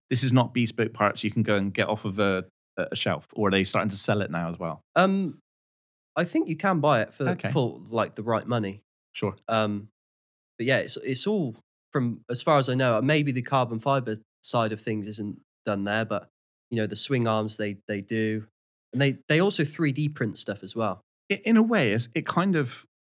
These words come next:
Speaker 1: from what you're saying, it kinda reminds me of when motocross really took off in the, you know, not took off, but the motocross of the sixties, seventies, where people started
Speaker 2: Yeah.
Speaker 1: developing, like, how, how a
Speaker 2: Exactly
Speaker 1: Turbis was
Speaker 2: that.
Speaker 1: made with plastics.
Speaker 2: Exactly.
Speaker 1: Like, they had a metal fender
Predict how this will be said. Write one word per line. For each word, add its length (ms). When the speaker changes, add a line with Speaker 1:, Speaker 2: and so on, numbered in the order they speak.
Speaker 1:
from 140
what 120
you're 80
saying, 300
it 100
kinda 220
reminds 460
me 160
of 220
when 360
motocross 440
really 200
took 280
off 260
in 160
the, 300
you 80
know, 120
not 220
took 240
off, 240
but 220
the 60
motocross 400
of 40
the 60
sixties, 400
seventies, 300
where 120
people 340
started 380
Speaker 2:
Yeah. 60
Speaker 1:
developing, 460
like, 160
how, 220
how 140
a 20
Speaker 2:
Exactly 340
Speaker 1:
Turbis 220
was 100
Speaker 2:
that. 80
Speaker 1:
made 220
with 140
plastics. 600
Speaker 2:
Exactly. 480
Speaker 1:
Like, 60
they 80
had 160
a 60
metal 400
fender 540